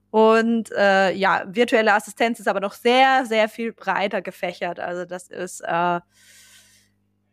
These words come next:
ist alles Mögliche tatsächlich drin, was man irgendwie halt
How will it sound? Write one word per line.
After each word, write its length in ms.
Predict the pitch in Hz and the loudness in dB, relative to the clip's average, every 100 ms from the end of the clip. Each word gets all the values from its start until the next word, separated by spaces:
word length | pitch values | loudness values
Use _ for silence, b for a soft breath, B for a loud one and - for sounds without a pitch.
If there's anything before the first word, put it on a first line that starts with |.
| _ _ _ _ - | _ _ _ _ -4
ist 260 | 277 - | -4 0
alles 320 | 233 302 381 | 0 2 -2
Mögliche 600 | 262 240 349 302 277 247 | -2 0 0 0 -4 -4
tatsächlich 600 | - 220 - 220 214 214 | -4 -4 -4 -6 -6 -12
drin, 380 | - 208 226 285 | -12 -4 -4 0
was 280 | 226 226 - | 0 -2 -4
man 180 | 226 220 | -4 -4
irgendwie 440 | - 180 285 269 269 | 0 0 0 -4 -4
halt 480 | - 214 240 226 | 0 2 0 -4